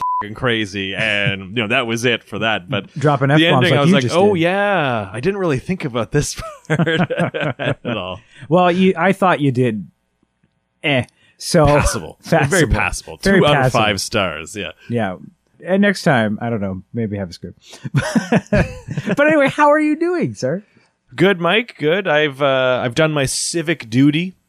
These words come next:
Speaker 1: for, uh, the
Speaker 2: Oh,
Speaker 1: next four
Speaker 2: yes.
Speaker 1: years.
Speaker 2: Yes.
Speaker 1: I voted, uh, in the federal election, which will be long since decided when everybody hears this,
Speaker 2: That's
Speaker 1: but
Speaker 2: true. That's true. I also did the same thing.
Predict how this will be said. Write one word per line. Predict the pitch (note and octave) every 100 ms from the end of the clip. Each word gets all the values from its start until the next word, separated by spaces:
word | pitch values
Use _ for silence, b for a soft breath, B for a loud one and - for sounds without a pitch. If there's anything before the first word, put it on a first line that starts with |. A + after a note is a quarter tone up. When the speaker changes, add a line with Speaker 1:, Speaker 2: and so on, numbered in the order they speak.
| _
Speaker 1:
for, | - B2+ B2 A#2+ A2+ A2
uh, | G#2 G#2
the | A2+
Speaker 2:
Oh, |
Speaker 1:
next | A#2+ A#2
four | B2
Speaker 2:
yes. | A#2
Speaker 1:
years. | B2 F3 - - - _ _
Speaker 2:
Yes. | A2 A#2 G#2
Speaker 1:
I | A#2
voted, | B2 A#2+ A2+
uh, |
in | A2+ A#2+
the | A2+
federal | - D3 C#3 C#3 B2+
election, | D3 - F#3+
which | D3 B2+
will | B2
be | A2
long | G#2 B2 C#3+ C#3+
since | C3 A2+
decided | - G#2 G#2 G2 G2+ G#2
when | G2
everybody | G2 F#2+ F#2
hears | G2 G2+ F2
this, | F#2 D#3 -
Speaker 2:
That's | C3 F#2
Speaker 1:
but | E2+
Speaker 2:
true. | D3+ D#3 A2+
That's | G#2+ A2+ -
true. | C#3+ B2+ F#2+
I | G2+ B2+
also | B2+ C3 B2+
did | A2 G2+
the | G#2
same | A2+ G#2+
thing. | G2+ G2+ G2+ B2